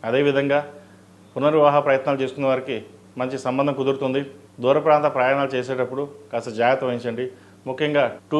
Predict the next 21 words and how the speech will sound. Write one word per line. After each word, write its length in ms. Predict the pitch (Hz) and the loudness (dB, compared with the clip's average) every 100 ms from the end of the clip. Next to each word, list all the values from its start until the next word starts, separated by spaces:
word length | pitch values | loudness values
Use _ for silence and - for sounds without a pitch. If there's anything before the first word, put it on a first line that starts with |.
| 156 | 2
వీలర్ 300 | 151 131 - - - 123 | 4 0 -2 -14 -14 -12
విషయంలో 300 | 127 143 135 | -6 -4 0
జాగ్రత్త 220 | 120 120 120 | 0 0 -4
వహించాలి. 420 | 101 98 98 98 - - _ - - | -8 -10 -14 -14 -18 -20 _ -20 -10
ఈ 80 | 120 120 | -2 2
రాశి 220 | 131 147 | 2 2
వారు 140 | 139 139 | -2 -2
ప్రతిరోజు 380 | 123 120 139 139 | -6 -2 -2 0
ప్రతినిత్యం 500 | 139 120 135 131 143 143 - - _ 131 | -4 -4 -6 -6 -10 -10 -20 -20 _ 0
ఓం 100 | 165 160 | 0 2
నమో 160 | 156 156 | 0 0
నారాయణ 300 | 135 135 135 | 0 0 0
ఒత్తులతోటి 420 | 123 127 120 123 120 | -4 -4 -2 -2 -2
దీపారాధన 400 | 113 120 131 131 120 | -4 0 0 0 -2
చేయడం, 200 | 117 139 - - - - - - 117 | -4 -6 -10 -20 -20 -20 -20 -10 -2
అదేవిధంగా 580 | 131 165 147 143 139 107 - - - - - - _ 117 | 2 2 2 0 0 -2 -4 -20 -20 -20 -20 -20 _ -6
మంగళవారం, 580 | 120 151 160 151 165 170 - | 2 6 8 8 4 -2 -6
శనివారం 360 | 127 139 147 139 | -2 2 2 2
నాడు 160 | 131 - - - - | -2 -6 -12 -20 -6
హనుమాన్ 340 | 120 160 185 180 | -4 2 2 2
ఒత్తులతో 300 | 147 139 135 | -2 -2 -4